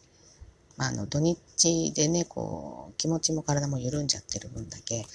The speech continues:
仕事行くのってなんか辛いですよね。皆さんもそうじゃないかなと思うんですけど。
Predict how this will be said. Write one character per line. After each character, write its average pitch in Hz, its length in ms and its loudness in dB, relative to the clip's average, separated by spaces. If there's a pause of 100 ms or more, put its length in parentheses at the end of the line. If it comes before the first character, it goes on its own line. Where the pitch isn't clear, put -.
(340)
仕 - 140 0
事 139 180 4
行 120 80 4
く 123 120 -2
の 120 80 -2
っ - 20 -12
て - 120 -6
な 120 120 -4
ん - 20 -6
か 120 120 -4
辛 - 260 4
い 139 80 4
で 117 120 -4
す - 120 6
よ 123 60 -6
ね。 147 120 4
皆 123 220 0
さ - 160 0
ん 113 60 -6
も 92 100 -8
そ 123 180 0
う 120 60 -6
じ - 80 -4
ゃ 113 40 -8
な 120 120 -6
い - 20 -8
か 120 140 -8
な 147 220 2
と - 100 -12
思 123 180 -6
う 127 40 -6
ん 120 80 -10
で 110 80 -8
す - 120 8
け - 140 -14
ど。 123 180 -4